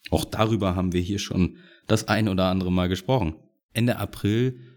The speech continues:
das kollidiert noch mit einigen anderen, äh, Beiratsterminen, das heißt, es, der Termin ist noch nicht ganz fix, wird es zu einer Teilraumkonferenz kommen mit den Beiräten Ost, und zwar zur,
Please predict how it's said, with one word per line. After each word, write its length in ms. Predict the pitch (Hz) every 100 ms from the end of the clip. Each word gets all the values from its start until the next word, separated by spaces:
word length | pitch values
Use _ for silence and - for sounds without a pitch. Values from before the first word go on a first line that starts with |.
| _
das 220 | 104 -
kollidiert 460 | - 110 101 98 127
noch 140 | 107
mit 140 | 98 -
einigen 360 | 101 98 95
anderen, 560 | 80 120 117 98 98 98
äh, 200 | - 90
Beiratsterminen, 1040 | 90 90 90 - - - 85 87 110 113
das 240 | 98 95 -
heißt, 260 | 92 92
es, 440 | - - - - _
der 120 | - 87
Termin 500 | 104 92 98 98 98
ist 240 | 95 -
noch 120 | 98
nicht 180 | 95 101
ganz 260 | 104 123 -
fix, 380 | 143 156 - - _ - _ _ _ _ _ -
wird 140 | 131
es 160 | 131 -
zu 120 | -
einer 200 | 120 113
Teilraumkonferenz 1400 | - 107 143 117 117 120 117 - 101 104 101 101 - - - _ _
kommen 380 | - 117 123 113
mit 180 | 107 -
den 220 | 98 92
Beiräten 560 | 92 104 98 90 -
Ost, 400 | 80 104 147 -
und 140 | 104 101
zwar 240 | - 110
zur, 420 | - - 107 107